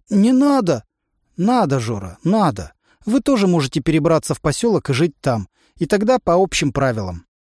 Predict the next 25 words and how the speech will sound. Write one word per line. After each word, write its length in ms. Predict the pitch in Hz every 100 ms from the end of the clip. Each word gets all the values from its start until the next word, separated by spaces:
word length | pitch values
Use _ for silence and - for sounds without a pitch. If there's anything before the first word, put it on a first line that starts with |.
| _
А 140 | 147 165
если 300 | 214 - 208
вас 220 | 220 -
ни 100 | 202
один 280 | 196 208 190
вариант 340 | 196 196 190
не 120 | 202
устраивает, 800 | 190 - 233 262 214 123 95 80 _ _ _
проваливайте 720 | 156 196 240 226 170 156 147
прямо 280 | 170 185 180
сегодня. 560 | - 175 151 117 92 -
Я 140 | 139
даже 220 | 160 165
ничего 320 | 202 - 220 214
не 120 | 196
буду 180 | 185 175
забирать, 540 | 170 190 202 127 - _
кроме 300 | - 156 156
рагу. 420 | 170 175 123 90 - _ _ _ _
Остальное, 640 | - 151 - 208 208 214 190
что 220 | - 185
награбили, 560 | 185 170 208 202 151 139
забирайте 720 | 131 135 160 185 156 120 101
и 80 |
проваливайте». 920 | 107 160 165 160 117 95 87 - 82